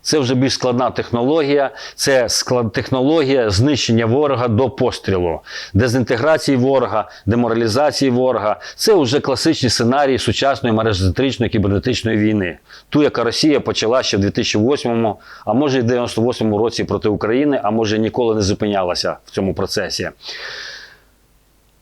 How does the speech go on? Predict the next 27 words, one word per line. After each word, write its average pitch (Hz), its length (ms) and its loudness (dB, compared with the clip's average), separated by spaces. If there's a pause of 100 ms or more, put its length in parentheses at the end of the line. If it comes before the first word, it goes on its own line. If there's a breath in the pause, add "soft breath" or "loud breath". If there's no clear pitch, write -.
Ми 160 120 2
вас 185 160 2
чекаємо 127 720 2 (360)
на 104 140 0
наших 120 340 0
конкурсах. 131 640 -2 (200 loud breath)
Для - 100 2
того, 185 200 2
щоб 160 160 0
брати 151 260 2
участь 143 380 0
в, 113 280 -2
в, 117 160 2
е, 110 80 0
кібержурі, 123 680 2
треба 127 340 0
перше 139 400 0
питання, 101 580 -2
отримати 131 460 0
доступ 123 420 0
до 110 140 2
технологій, 123 640 0
до 107 120 -2
хмарних 113 400 0
технологій 117 640 -2
ARGIS 107 540 0
Online 104 360 0